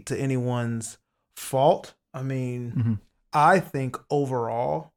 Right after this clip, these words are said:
Speaker 1: Michigan is pretty overrated. And so going into that game with as highly as respected as Michigan was,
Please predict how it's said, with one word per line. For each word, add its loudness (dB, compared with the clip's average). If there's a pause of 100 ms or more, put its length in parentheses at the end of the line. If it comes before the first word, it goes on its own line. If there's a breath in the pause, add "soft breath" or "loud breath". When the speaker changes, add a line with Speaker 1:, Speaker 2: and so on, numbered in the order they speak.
Speaker 1:
Michigan -6
is -8
pretty -4
overrated. 0 (560)
And -4
so -2
going -4
into -6
that -4
game -8
with -10 (560)
as -8
highly -4
as -6
respected -8
as -8
Michigan -10 (400)
was, -4